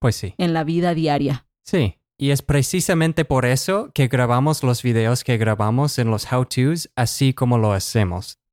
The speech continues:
Speaker 1: No hay un guión. Es natural. Es como, como sale de la boca de la persona con quien estamos grabando, que eso lo hace sonar como que lo hacemos como planeado. Normalmente es solo en el momento.
Speaker 2: Ujú.
Speaker 1: Están participando sin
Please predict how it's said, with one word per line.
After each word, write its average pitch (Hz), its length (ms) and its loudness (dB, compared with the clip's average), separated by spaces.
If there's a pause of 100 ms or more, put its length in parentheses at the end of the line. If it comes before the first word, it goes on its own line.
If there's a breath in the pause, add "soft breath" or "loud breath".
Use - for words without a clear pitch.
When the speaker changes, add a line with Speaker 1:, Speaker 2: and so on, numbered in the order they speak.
Speaker 1:
No 131 100 2
hay 156 140 0
un 147 140 2
guión. 110 500 2 (120)
Es 147 200 2
natural. 123 580 0
Es 135 180 0
como, 131 680 2 (320)
como 147 220 2
sale 170 340 0
de 165 100 0
la 147 100 2
boca 160 380 0
de 107 720 0
la 104 160 -2
persona 139 520 0
con 131 200 0
quien 131 240 0
estamos 131 460 0
grabando, 127 720 2 (200)
que 123 260 0
eso 139 220 0
lo 113 220 2
hace 107 260 0
sonar 107 400 0
como 98 260 0
que 98 180 -2
lo 95 120 0
hacemos 104 500 0
como 98 220 -12
planeado. 104 560 -2
Normalmente 110 840 2
es 98 80 0
solo 127 360 2
en 110 160 -2
el 101 100 -2
momento. 110 640 0
Speaker 2:
Ujú. 147 500 -6
Speaker 1:
Están 127 340 2
participando 117 840 0
sin 123 440 2